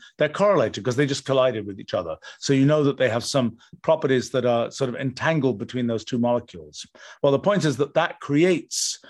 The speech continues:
sort of a time asymmetry because you're saying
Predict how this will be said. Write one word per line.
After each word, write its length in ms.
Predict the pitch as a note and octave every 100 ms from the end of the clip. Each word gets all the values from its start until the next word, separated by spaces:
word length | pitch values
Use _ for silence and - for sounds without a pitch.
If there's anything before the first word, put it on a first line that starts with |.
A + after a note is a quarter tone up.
| -
sort 160 | - C#3+
of 80 | B2+
a 60 |
time 360 | B2+ - D3+ D3+
asymmetry 840 | C3+ C3 F#3 D#3+ - A#2 G2+ G#2+ - -
because 220 | - D3 B2+
you're 120 | C#3
saying 520 | - E3 D3 C3+ -